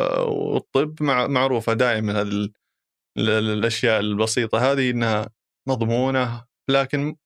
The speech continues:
ما كانت مناسبة لي. كنت أشوف إن ال-، الطلاب اللي أدرس معهم كلهم من أرامكو، وأنا ما كنت مع أرامكو. فمن أول سمستر فكرت أنا مهمتي إن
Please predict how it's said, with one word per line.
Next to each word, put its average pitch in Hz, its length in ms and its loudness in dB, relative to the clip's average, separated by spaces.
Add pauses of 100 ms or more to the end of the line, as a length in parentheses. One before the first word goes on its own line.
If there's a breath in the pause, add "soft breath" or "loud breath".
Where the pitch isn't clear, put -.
(100)
ما 147 120 0
كانت 113 360 -2
مناسبة 104 340 -2
لي. 123 220 -2 (560)
كنت 123 200 0
أشوف 131 320 0
إن 110 140 0
ال-، 104 340 0
الطلاب 110 400 2
اللي 107 140 2
أدرس 107 280 -4
معهم 104 240 0
كلهم 101 380 -4
من 101 160 -2
أرامكو، 123 440 -2
وأنا 120 240 0
ما 120 120 -2
كنت - 240 -8
مع 95 180 0
أرامكو. 113 440 -4 (880)
فمن 117 560 2
أول 110 280 2
سمستر 131 460 0
فكرت 127 580 -4 (640)
أنا 113 100 2
مهمتي 147 520 0
إن 113 420 -2